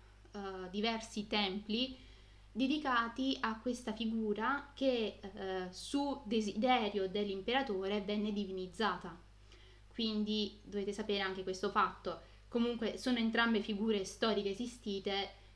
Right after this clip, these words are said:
e con un background dietro. Eh, capita di voler vedere vic-, eh, da vicino gli alligatori, i coccodrilli di,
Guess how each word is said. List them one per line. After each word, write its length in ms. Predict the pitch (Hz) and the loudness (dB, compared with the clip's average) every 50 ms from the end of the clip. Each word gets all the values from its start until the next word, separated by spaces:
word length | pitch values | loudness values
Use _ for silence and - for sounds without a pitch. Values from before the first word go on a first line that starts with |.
| - - - | -20 -12 0
e 520 | - 226 226 214 214 208 - - - - - | 4 6 8 8 6 6 2 -2 -10 -20 -14
con 400 | - - 208 190 202 202 208 202 | -6 -4 -2 0 0 2 2 2
un 160 | 202 208 208 | 2 2 4
background 560 | 196 208 190 185 202 196 190 190 190 190 196 | 4 4 4 4 4 4 4 2 2 2 0
dietro. 640 | 190 185 202 190 180 175 185 - - 180 180 170 - - - - - - - - - - - - - - - - - - - - - - - - - - - - - - - - - - - - - - - - - - - - - - - - | 2 2 2 0 0 -2 -6 -8 -8 -8 -8 -8 -10 -16 -20 -20 -20 -20 -20 -20 -20 -20 -20 -20 -20 -20 -20 -20 -20 -20 -20 -20 -20 -20 -20 -20 -20 -20 -20 -20 -20 -20 -18 -18 -20 -20 -20 -20 -20 -20 -20 -20 -20 -20 -20 -20 -20 -20 -12 -4
Eh, 220 | - 233 226 226 226 | -2 0 0 0 6
capita 380 | - 294 269 - - 208 226 | 8 8 8 8 8 6 4
di 80 | 233 226 | 6 6
voler 260 | 214 226 226 226 214 | 6 4 4 4 4
vedere 320 | 208 226 208 226 226 220 | 4 4 6 6 6 6
vic-, 280 | 208 220 226 220 - - | 6 4 2 0 0 0
eh, 140 | 214 214 208 | 2 2 2
da 100 | 214 208 | 2 2
vicino 280 | 220 220 220 240 226 | 2 0 2 2 2
gli 120 | 220 214 214 | 2 2 2
alligatori, 640 | 214 208 208 202 214 208 - 214 208 202 196 196 196 | 2 2 2 2 2 2 4 4 4 4 4 2 2
i 60 | 202 | 0
coccodrilli 640 | 202 226 220 - - 220 208 247 247 247 233 233 220 | 0 -4 -4 -2 -2 -2 0 0 0 0 0 0 0
di, 200 | 208 208 208 190 | 2 0 0 0